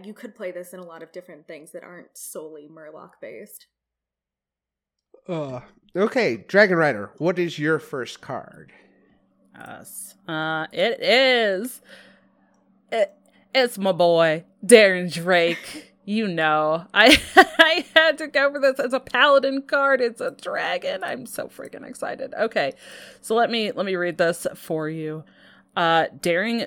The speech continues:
Speaker 3: Drake is a four mana, four four dragon with Rush and Battle Cry.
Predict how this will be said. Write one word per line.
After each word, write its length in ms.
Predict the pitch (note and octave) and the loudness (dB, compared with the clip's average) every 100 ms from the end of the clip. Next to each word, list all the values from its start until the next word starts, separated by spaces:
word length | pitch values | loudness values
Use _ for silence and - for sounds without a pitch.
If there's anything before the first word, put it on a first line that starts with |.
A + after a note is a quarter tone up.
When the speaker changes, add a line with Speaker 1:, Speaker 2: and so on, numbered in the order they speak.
| F3 | -8
Speaker 3:
Drake 480 | F3 F3+ F#3 F3+ - | -2 0 0 -4 -8
is 380 | E3 D#3 D#3+ - | -2 -2 -4 -6
a 480 | F#3 E3 D#3+ D#3+ D#3+ - | -4 -2 -2 -4 -6 -8
four 520 | - - G3+ A#3 C4+ | -12 -2 0 0 -2
mana, 380 | A3 E3+ E3+ F3 | -4 -2 -2 -4
four 380 | - - D#3+ D#3+ | -6 -4 -2 -2
four 340 | - F3+ D#3 D3 | -4 -4 -4 -4
dragon 680 | - E3 G3 C4+ D4+ E4 - _ | -2 0 0 -2 -6 -8 -16 _
with 300 | F#3 E3 D#3+ - | -4 -4 -4 -12
Rush 680 | E3 F#3 C#4 E3 - - - _ - | -10 -2 0 0 -2 -8 -12 _ -8
and 320 | E3+ D#3+ - | -6 -6 -8
Battle 320 | - D#3+ B3+ C4+ | -2 0 0 -4
Cry. 500 | - A3 G3 G#3 | -6 -4 -4 -6